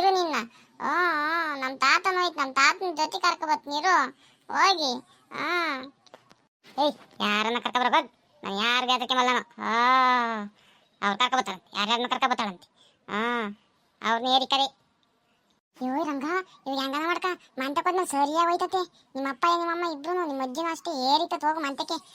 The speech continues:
ಹಾ. ಏ ರಂಗ, ಹಿಂಗೆಲ್ಲ ಮಾಡ್ಬೇಡ ನೋಡು, ತಿರ್ಗಾ ಆಮೇಲೆ ನೀನೇ ವಹಿಸ್ಕೊಂಬೋದು. ಏಯ್ ತಿನ್ನಿಮಣಿ, ನಿನ್ಗೇನು ಮಾಡೋದು ಸುಮ್ನಿರು ನಾನು.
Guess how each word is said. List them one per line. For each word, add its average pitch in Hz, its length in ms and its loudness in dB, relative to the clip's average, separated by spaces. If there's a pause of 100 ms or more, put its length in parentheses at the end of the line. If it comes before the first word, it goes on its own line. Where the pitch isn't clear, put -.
(240)
ಹಾ. 262 80 -4 (1400)
ಏ - 20 -2 (160)
ರಂಗ, 233 220 -2 (400)
ಹಿಂಗೆಲ್ಲ 220 280 0 (100)
ಮಾಡ್ಬೇಡ 240 280 2 (120)
ನೋಡು, 247 200 4 (440)
ತಿರ್ಗಾ 220 280 -2
ಆಮೇಲೆ 240 280 0
ನೀನೇ 247 300 -2
ವಹಿಸ್ಕೊಂಬೋದು. 240 500 0 (2000)
ಏಯ್ 339 180 6
ತಿನ್ನಿಮಣಿ, 359 300 0 (240)
ನಿನ್ಗೇನು 269 400 0
ಮಾಡೋದು 330 220 2
ಸುಮ್ನಿರು 320 240 -2
ನಾನು. 311 160 0